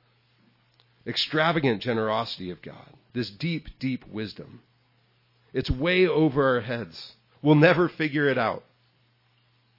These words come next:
Is there anyone around who can explain God?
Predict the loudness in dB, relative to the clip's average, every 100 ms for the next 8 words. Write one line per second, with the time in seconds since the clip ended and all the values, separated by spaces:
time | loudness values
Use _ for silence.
0 | _ _ _ _ _ _ _ -4 0 2
1 | 4 6 8 6 4 2 2 0 -2 -2
2 | -4 -4 -4 0 0 -2 -8 -10 -10